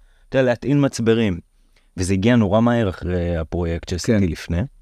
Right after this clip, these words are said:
Speaker 1: והסצנה הייתה מזעזעת. הסצנה הייתה הסצנה ש-, שאני יושב מול, אה, הפסיכולוגית,
Speaker 2: כן.
Speaker 1: ואני בעצם מספר לה שאני מרטיב במיטה.
Speaker 2: כן.
Speaker 1: אה, סצנה קשה, אה, מביכה,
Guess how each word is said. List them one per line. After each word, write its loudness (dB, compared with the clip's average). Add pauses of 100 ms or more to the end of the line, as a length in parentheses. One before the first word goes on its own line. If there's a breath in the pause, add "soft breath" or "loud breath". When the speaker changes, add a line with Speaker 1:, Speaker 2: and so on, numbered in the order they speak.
(380)
Speaker 1:
והסצנה -2
הייתה -2
מזעזעת. -2 (100)
הסצנה -4
הייתה 0
הסצנה -2
ש-, -6 (220)
שאני -4
יושב -2
מול, 0
אה, 0
הפסיכולוגית, -4
Speaker 2:
כן. 2 (500)
Speaker 1:
ואני -2
בעצם -4
מספר -4
לה 0
שאני -2
מרטיב -2
במיטה. 0 (560)
Speaker 2:
כן. 2
Speaker 1:
אה, -2
סצנה -4
קשה, -2 (680)
אה, -2
מביכה, -2